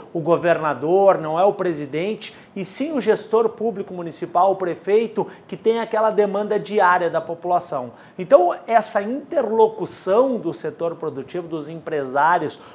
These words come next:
com o gestor público municipal, ela ainda é mais importante porque ela se absorve exatamente na necessidade diária daquilo que a gente tá tão acostumado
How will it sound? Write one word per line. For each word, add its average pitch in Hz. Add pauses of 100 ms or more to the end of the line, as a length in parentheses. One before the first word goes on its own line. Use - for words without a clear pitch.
(160)
com 269
o 233
gestor 175
público 170
municipal, 196 (180)
ela 180
ainda 220
é 214
mais 226
importante 226 (200)
porque 214
ela 220
se 226
absorve 214
exatamente 220
na 220
necessidade 196
diária 175
daquilo 185
que 208
a 185
gente 185
tá 185
tão 214
acostumado 185